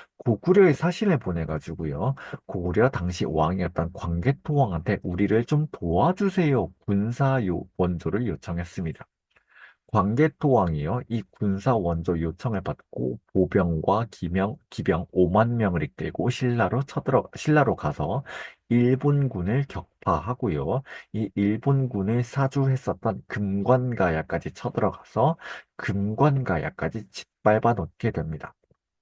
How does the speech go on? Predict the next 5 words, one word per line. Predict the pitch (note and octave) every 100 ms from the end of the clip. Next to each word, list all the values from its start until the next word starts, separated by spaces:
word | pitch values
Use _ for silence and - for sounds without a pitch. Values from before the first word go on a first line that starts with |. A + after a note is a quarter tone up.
| _ _ _ _ _ _ _ - - - -
그래서 | C3 B2+ G#2 B2 D2 - _ _ _ _
금관가야가 | - A#2 G2+ A2+ D3+ E3+ D#3 A2+ D#2 D2+ D2+
광개토왕의 | - G2 G2 C#3+ - - E3 C3 G#2
공격을 | - G2+ F#2+ G2 F#2+
받아서 | - D2+ C#2+ D2 B2+ D3 D#3+